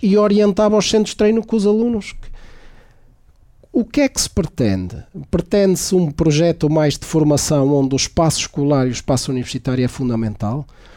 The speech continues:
O enquadramento que, que, que a Associação Académica sempre teve aqui no, no Minho, não é? Porque o futsal iniciou-se pela Universidade do Minho.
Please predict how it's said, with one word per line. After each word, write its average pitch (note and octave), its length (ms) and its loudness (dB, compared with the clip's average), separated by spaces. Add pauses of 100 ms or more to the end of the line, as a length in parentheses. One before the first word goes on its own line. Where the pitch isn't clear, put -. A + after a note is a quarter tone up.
(200)
O E3+ 140 0
enquadramento D#3 840 2 (200)
que, C#3+ 160 -2
que, C3 300 -8
que A#2 460 -10 (380)
a C#3 60 -4
Associação D3 400 -2
Académica C#3 500 -2
sempre B2+ 260 -4
teve B2+ 220 -4
aqui C3 240 -4
no, C3 220 -6 (100)
no C3+ 180 -4
Minho, B2 360 0
não G#2+ 100 -8
é? A#2+ 80 -6
Porque - 240 -12
o B2+ 140 -12
futsal C#3+ 420 0
iniciou-se C#3+ 580 2
pela A2+ 200 -6
Universidade A#2 500 -4
do A2+ 80 -10
Minho. A2 220 -8